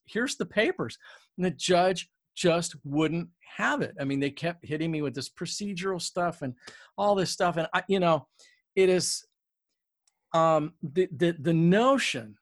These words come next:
that the court can't figure out how to get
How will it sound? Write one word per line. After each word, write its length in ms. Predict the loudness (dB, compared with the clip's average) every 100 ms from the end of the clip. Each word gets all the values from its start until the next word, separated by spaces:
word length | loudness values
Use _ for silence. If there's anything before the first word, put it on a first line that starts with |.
| _ _ _ _ _
that 600 | -10 0 2 2 2 0 -4 _ _
the 100 | -8
court 460 | -8 2 2 2 -4
can't 340 | -4 -4 -4
figure 440 | -4 -4 -2 0
out 360 | 0 0 -4 -10 _ _ _ _ _
how 280 | -12 -4 0
to 100 | 0
get 480 | -2 0 2 2 0